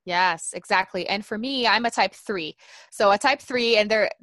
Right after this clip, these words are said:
kind of connected with the two, obviously, 'cause they're so close, um,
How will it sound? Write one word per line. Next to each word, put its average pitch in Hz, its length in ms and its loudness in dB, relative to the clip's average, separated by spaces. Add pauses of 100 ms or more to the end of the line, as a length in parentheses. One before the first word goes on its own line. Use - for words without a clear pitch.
(120)
kind 339 220 4
of 320 140 4
connected 269 460 0
with 233 160 -4
the 226 80 -16
two, 233 240 -6
obviously, 185 400 0
'cause 202 140 -8
they're 190 120 -4
so 185 200 -6
close, 202 320 -2 (280)
um, 185 380 6